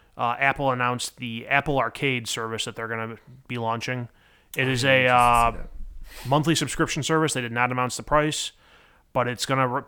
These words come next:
Speaker 1: run on, oh shit, what was it? iPad, basically all the Apple platforms.
Speaker 2: Okay.
Speaker 1: Um, and it's gonna be Apple exclusive games. There's gonna be no ads in the games. There's gonna be no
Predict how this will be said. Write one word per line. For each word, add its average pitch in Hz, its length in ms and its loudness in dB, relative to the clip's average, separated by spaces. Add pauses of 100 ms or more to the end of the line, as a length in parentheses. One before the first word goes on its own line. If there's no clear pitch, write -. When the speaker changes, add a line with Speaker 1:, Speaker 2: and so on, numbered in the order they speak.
(140)
Speaker 1:
run 135 240 2
on, 127 580 0 (840)
oh 127 160 -14
shit, 127 240 -12
what 123 100 -8
was 120 160 -6
it? - 140 -10
iPad, 131 640 2
basically 165 240 -2
all 135 100 4
the 120 140 0
Apple 110 160 0
platforms. 117 680 -6
Speaker 2:
Okay. 101 200 -6 (800)
Speaker 1:
Um, 120 420 0 (680)
and 143 100 -2
it's 127 100 -4
gonna 143 120 0
be 131 280 -2
Apple 123 240 -2
exclusive 123 400 -6
games. 143 420 -2
There's 117 160 -6
gonna 117 120 -6
be 117 100 -8
no 117 160 -6
ads 120 240 -2
in 123 80 -6
the 120 40 -8
games. 120 300 -4
There's 113 140 -8
gonna 113 160 -6
be 113 160 -8
no 110 400 -6